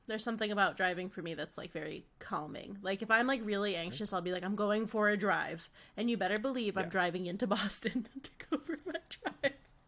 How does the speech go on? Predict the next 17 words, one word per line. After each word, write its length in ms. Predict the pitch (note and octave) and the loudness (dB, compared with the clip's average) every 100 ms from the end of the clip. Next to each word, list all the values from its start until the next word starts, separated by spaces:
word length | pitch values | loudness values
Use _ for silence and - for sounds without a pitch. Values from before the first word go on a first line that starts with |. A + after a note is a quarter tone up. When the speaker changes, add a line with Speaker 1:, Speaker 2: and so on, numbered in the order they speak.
| _ - - - - - | _ -20 -20 -20 -20 -10
Speaker 2:
That's 360 | G3 G3+ - F#3+ | -2 0 0 -2
how 200 | F#3 G3 | -2 0
you 280 | F#3+ F3+ D#3+ | 0 -2 -4
calm 680 | - - E3+ E3 E3+ E3+ C3 | -10 -14 -12 -8 -6 -6 -6
down? 640 | B2 A#2+ C#3+ D#3+ F3+ F#3+ - - - _ | -6 -6 -6 -6 -4 -6 -8 -20 -20 _
Speaker 1:
Sometimes. 600 | - C4+ D4 B3+ B3+ - | -6 -2 -2 -2 -2 2
Speaker 2:
Driving 400 | D3 D#3 D#3+ F3 | 2 2 0 -2
into 320 | E3+ D#3+ E3+ | -4 -4 -6
Boston? 1120 | C#3+ A#2 - A#2+ D#3+ - - - G#3 A#3+ B3 - - - | -8 -4 0 2 0 -2 -8 -8 -8 -10 -12 -16 -20 2
Speaker 1:
Yeah, 200 | E4 D4 | 4 6
because 300 | D4 C#4 B3 | 6 4 4
you 60 | |
go 100 | B3+ | 4
over, 100 | C4 C#4 | 4 4
like, 160 | C#4 | 0
the 80 | G#3 | 0
Zakim, 600 | F#3+ F#3+ F#3+ B3 C4 | 0 0 0 -4 -2